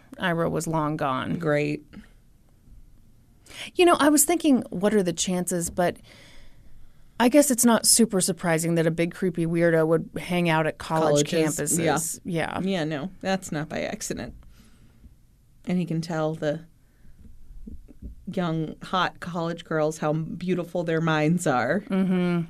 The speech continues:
Speaker 2: Yeah.
Speaker 1: Yeah.
Speaker 2: Mm-hmm.
Speaker 1: Nice. When
Speaker 2: Yeah.
Speaker 1: they're really super vulnerable and you're
Speaker 2: Yeah.
Speaker 1: a big creepy manipulator.
Speaker 2: Yep.
Speaker 1: Okay, we love it.
Speaker 2: Yeah.
Speaker 1: Anyway,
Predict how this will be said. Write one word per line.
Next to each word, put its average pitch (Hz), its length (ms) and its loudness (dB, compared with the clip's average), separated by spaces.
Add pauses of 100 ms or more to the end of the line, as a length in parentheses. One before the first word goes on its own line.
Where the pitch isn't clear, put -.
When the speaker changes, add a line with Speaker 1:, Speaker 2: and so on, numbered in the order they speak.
(220)
Speaker 2:
Yeah. 175 320 2 (1600)
Speaker 1:
Yeah. 165 380 -4 (320)
Speaker 2:
Mm-hmm. 190 360 0 (360)
Speaker 1:
Nice. 175 520 2 (560)
When 214 220 8
Speaker 2:
Yeah. 190 40 10
Speaker 1:
they're 175 340 10
really 214 420 10
super 208 360 8
vulnerable 165 600 4
and 165 100 4
you're 202 140 8
Speaker 2:
Yeah. 147 120 8
Speaker 1:
a - 20 6
big 165 340 0
creepy 165 340 0
manipulator. 160 720 2
Speaker 2:
Yep. 220 140 8
Speaker 1:
Okay, 208 240 4
we 208 120 6
love 170 260 6
it. 170 180 2
Speaker 2:
Yeah. 302 300 10
Speaker 1:
Anyway, 165 300 6